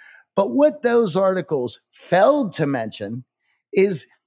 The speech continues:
the importance of our passions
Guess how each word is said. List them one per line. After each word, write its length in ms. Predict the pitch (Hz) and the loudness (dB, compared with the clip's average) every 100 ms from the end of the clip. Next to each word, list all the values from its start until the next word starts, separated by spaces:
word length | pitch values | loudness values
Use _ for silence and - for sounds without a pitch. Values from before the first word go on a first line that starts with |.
| _ - | _ -6
the 260 | 151 208 202 | -2 -2 0
importance 1120 | 196 165 _ - 214 262 220 143 135 - - _ - | -2 -2 _ -4 0 0 0 -6 -6 -12 -18 _ -4
of 160 | 160 - | -4 -2
our 360 | 151 156 208 196 | -2 0 0 -2
passions 800 | 131 156 170 175 131 127 135 | -2 -2 0 0 -4 -4 -6